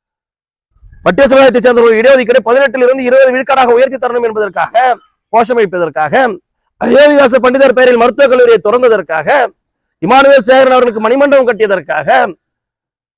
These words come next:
அம்பேத்கர் அவருடைய சி-, சிலைகளை வீதி எங்கும் திறந்து வைத்ததற்காக, பட்டியல் சமுதாயத்துடைய பிணத்தை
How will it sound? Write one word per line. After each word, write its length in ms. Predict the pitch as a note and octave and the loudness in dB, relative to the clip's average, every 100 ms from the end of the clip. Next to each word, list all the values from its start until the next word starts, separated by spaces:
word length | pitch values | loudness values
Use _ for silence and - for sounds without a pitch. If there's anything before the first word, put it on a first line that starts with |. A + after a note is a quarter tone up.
| _ _ _ _ | _ _ _ _
அம்பேத்கர் 520 | - E3 A3 C#4+ C#4+ C4+ | -8 -4 2 2 2 2
அவருடைய 320 | C4 B3 A#3+ | 2 2 2
சி-, 100 | - | 0
சிலைகளை 340 | G#3 A#3 C4+ B3+ | -2 0 2 2
வீதி 200 | A#3+ C4+ | 0 -2
எங்கும் 240 | C4 C4+ | -2 -2
திறந்து 260 | A#3+ C4+ C4+ | -2 0 0
வைத்ததற்காக, 800 | A#3 G#3 F#3 D#3+ D#3+ A#3 B3 F#3+ _ _ _ | 0 -2 -4 -6 -4 -2 -2 -4 _ _ _
பட்டியல் 380 | F#3+ C#4 C#4 C4 | -4 0 0 2
சமுதாயத்துடைய 360 | C4+ A3+ A#3+ G3+ _ | 2 4 2 2 _
பிணத்தை 600 | A3+ C#4 - C#4 A#3 F3+ | 0 0 0 0 -2 -4